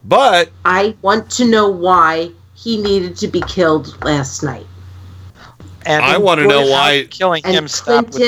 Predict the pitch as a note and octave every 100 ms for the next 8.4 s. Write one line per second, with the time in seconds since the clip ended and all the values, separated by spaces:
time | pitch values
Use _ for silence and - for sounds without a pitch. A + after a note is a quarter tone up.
0 | - A#3+ - - C#3+ - - - D#3+ E3
1 | F#3 D#3 F3 F3 D#3+ E3 D#3+ - - C3
2 | C#3+ E3 E3+ F3+ F#3 G#3 C3 - _ _
3 | _ _ _ C#4+ E3+ C#3+ A3 C#4+ C#4+ C4+
4 | D#4 C#4 B2 D3 D#3 D3+ D3+ - D#3+ -
5 | C#4+ C4 D#3+ E3+ F3+ F3+ F#3 F#3 G3+ -
6 | _ - D#3 A#3 A#3+ G#3+ E2+ - - -
7 | - - A#3 C4 - - C#4+ D4 C#4+ -
8 | C#4 C4 C4 C4